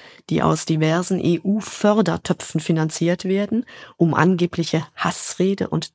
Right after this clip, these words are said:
Desinformation im Internet zu bekämpfen.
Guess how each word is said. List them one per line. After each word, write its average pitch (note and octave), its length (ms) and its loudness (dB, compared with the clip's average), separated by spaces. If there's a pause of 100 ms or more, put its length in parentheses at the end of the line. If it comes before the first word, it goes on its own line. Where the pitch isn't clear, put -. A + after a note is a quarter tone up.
(100)
Desinformation E3+ 1080 -2
im F3 180 -4
Internet E3+ 560 -2
zu D#3+ 160 -4
bekämpfen. E3+ 720 -4